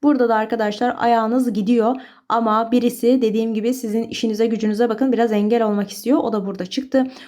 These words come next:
Toplu bir alacağınız var. Mal, mülk, para şeklinde olabilir. Bir de burada arkadaşlar sanki birisi var. Kanatları aşağı doğru çökmüş. İnşallah kanatlarını bir an önce açar.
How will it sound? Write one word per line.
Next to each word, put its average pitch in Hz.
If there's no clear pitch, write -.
Toplu 254
bir 277
alacağınız 240
var. 214
Mal, 208
mülk, 208
para 202
şeklinde 233
olabilir. 226
Bir 277
de 294
burada 349
arkadaşlar 285
sanki 285
birisi 254
var. 254
Kanatları 269
aşağı 262
doğru 247
çökmüş. 233
İnşallah 233
kanatlarını 220
bir 247
an 233
önce 196
açar. 269